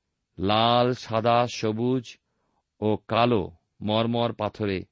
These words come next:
গড়া ছিল। আর বসবার আসন, আমরা তো অবাকই হয়ে যাব, সোনা ও রূপোর তৈরি ছিল। কত অর্থ ব্যয় হয়েছিল বলা কিন্তু মুশকিল, কেননা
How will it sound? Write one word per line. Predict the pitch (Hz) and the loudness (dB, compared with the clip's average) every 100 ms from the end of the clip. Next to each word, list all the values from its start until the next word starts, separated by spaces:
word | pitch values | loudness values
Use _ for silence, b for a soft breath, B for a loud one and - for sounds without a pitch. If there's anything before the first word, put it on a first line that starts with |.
| _ _ _ _ - | _ _ _ _ -12
গড়া | 92 92 85 | -6 -6 -6
ছিল। | - 92 82 - _ _ _ _ _ _ _ _ _ _ _ _ _ _ _ _ _ _ | -10 -14 -16 -18 _ _ _ _ _ _ _ _ _ _ _ _ _ _ _ _ _ _
আর | - 82 | -16 -10
বসবার | 78 90 92 120 147 | -4 -4 0 2 2
আসন, | 165 185 123 80 _ _ _ _ _ _ _ | 2 0 -2 -4 _ _ _ _ _ _ _
আমরা | 98 92 | -6 -4
তো | 87 | -4
অবাকই | 104 95 98 - 107 | -4 -2 -2 -4 -6
হয়ে | 85 85 | -6 -6
যাব, | 82 82 85 - _ _ _ _ _ _ | -8 -10 -16 -20 _ _ _ _ _ _
সোনা | - - 139 151 165 170 - | -10 -2 2 4 2 0 -2
ও | 113 | 0
রূপোর | 120 120 135 131 | 0 0 0 0
তৈরি | - 101 92 | -2 -2 -2
ছিল। | 90 - 87 87 98 _ _ _ _ _ _ _ _ _ _ _ _ _ _ _ _ _ _ _ _ _ - | -6 -8 -8 -10 -16 _ _ _ _ _ _ _ _ _ _ _ _ _ _ _ _ _ _ _ _ _ 0
কত | 156 175 | 2 4
অর্থ | 214 - 127 156 - 220 | 2 2 2 2 -2 -2
ব্যয় | 185 156 175 | 4 6 6
হয়েছিল | 175 196 196 - 147 117 | 4 4 4 2 0 2
বলা | 101 113 139 | 2 2 2
কিন্তু | 147 180 156 127 | 0 -4 -4 -4
মুশকিল, | 101 98 - 92 90 | -2 -4 -8 -8 -8
কেননা | 95 131 139 101 | -4 -2 -2 -4